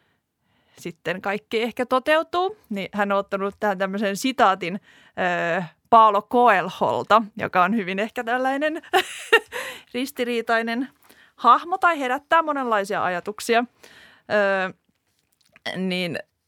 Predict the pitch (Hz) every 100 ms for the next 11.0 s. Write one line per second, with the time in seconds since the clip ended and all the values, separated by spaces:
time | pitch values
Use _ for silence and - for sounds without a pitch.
0 | _ _ _ - _ - 240 240 233 185
1 | 185 185 196 185 175 170 180 - 190 202
2 | - 240 247 185 185 196 214 240 240 226
3 | 220 220 220 - 262 247 175 175 196 -
4 | 196 - 185 185 _ 180 202 - 196 196
5 | 208 247 208 202 - 214 208 220 240 247
6 | - 240 - _ _ _ _ _ _ _
7 | _ _ _ _ _ _ - 190 - 208
8 | 220 - 208 214 190 180 180 - - 180
9 | - 185 185 196 190 - 190 _ _ _
10 | 196 - - 269 330 262 147 - -